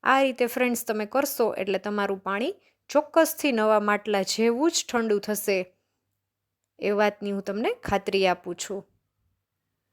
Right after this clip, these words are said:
હવે આપણે ગળણું હટાવી દઈ અને ઢાંકણ બંધ કરી દેશું માટલાનું. અને હવે આપણે માટલાની ફરતે, મેં એક આ કોટનનું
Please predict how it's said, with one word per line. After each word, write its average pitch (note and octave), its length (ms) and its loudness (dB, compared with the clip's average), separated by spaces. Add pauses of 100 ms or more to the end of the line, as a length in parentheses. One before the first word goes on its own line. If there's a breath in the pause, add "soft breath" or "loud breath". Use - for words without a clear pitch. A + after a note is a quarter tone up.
(840)
હવે G3 160 0
આપણે G#3 300 0 (100)
ગળણું G#3 400 0
હટાવી A#3+ 420 2
દઈ F3+ 260 -6
અને G#3 240 -8 (560)
ઢાંકણ G3+ 380 -2
બંધ B3 240 4
કરી G#3 300 0
દેશું F#3 360 -4 (100)
માટલાનું. F3+ 580 -4 (1500)
અને F#3+ 180 -4
હવે F#3+ 200 2
આપણે F#3+ 280 0 (300)
માટલાની G3 480 -2
ફરતે, F#3+ 420 -2 (1040)
મેં G3 160 -6
એક F#3+ 140 -4
આ F3+ 100 2
કોટનનું G3+ 580 -2